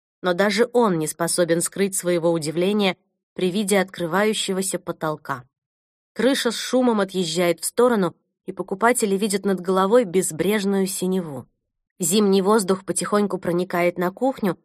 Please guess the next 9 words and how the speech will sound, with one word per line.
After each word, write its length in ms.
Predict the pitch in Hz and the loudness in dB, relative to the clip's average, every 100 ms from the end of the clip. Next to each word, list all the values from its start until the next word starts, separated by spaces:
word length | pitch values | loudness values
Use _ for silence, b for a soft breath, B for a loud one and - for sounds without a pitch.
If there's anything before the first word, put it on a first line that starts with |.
| _ _ | _ _
шевеля 400 | - 190 190 208 | -4 0 2 2
верхние 460 | 190 185 - 180 175 | 2 -2 0 -2 -2
страницы 600 | - 165 180 208 - 156 b b | -2 0 0 0 -4 -4 b b
лежащих 540 | 180 180 175 190 190 | -2 2 2 0 -2
на 100 | 175 | -4
столе 360 | 170 - 160 170 | -4 -4 -2 -2
документов. 720 | 185 - 185 151 127 131 - _ _ _ _ _ _ _ _ _ _ _ | -2 -4 -4 -4 -6 -12 -16 _ _ _ _ _ _ _ _ _ _ _
«Не 180 | 330 370 | 6 6
бойтесь, 560 | 180 160 135 175 165 | 6 0 2 0 -2